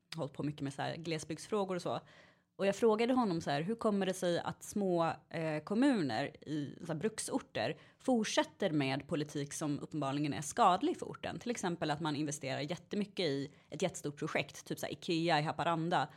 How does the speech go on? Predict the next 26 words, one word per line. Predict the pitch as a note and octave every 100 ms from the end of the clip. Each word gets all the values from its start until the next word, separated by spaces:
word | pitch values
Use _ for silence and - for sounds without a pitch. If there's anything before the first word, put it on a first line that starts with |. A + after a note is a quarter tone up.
| -
som | - E3
skulle | - E3
ge | D3+ C#3
liksom | C3 D#3+ D3+
fyrahundra | G#3+ F#3+ F#3 F3+ E3+ D#3+
nya | D#3+ D3+ D3+
jobb | F#3 G3 F3+ E3+
och | E3
det |
skulle | D#3+ E3 D#3
vara | D3+
en | D3
gymnasieskola | D#3 F#3+ F#3+ - E3 - G#3 G3 F#3
där | F3 E3+ E3
och | D#3
det | D#3+
skulle | - D3+
vara | D3
ett | D3
fritidscenter | F3+ E3 D#3 - F3 E3 - D#3
och | D3
så | D3
vidare | C3+ A#2+
och |
så | C#3
vidare. | A2+ F2+